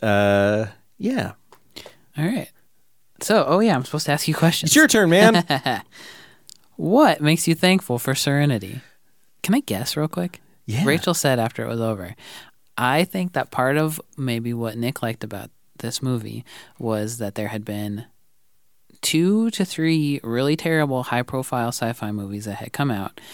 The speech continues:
Speaker 2: and this one, which are the Star Wars movies,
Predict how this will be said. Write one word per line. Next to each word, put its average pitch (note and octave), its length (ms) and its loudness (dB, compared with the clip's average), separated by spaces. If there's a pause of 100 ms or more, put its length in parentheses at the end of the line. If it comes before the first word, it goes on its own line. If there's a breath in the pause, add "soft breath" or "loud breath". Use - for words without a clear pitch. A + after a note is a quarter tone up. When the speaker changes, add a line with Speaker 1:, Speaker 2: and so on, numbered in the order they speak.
(220 loud breath)
Speaker 2:
and A2 180 -4
this C3+ 260 0
one, A#2 240 -2
which A#2 260 -4
are A#2+ 60 -6
the C3 100 -6
Star G#2+ 280 -2
Wars G#2 200 -12
movies, A2+ 380 -12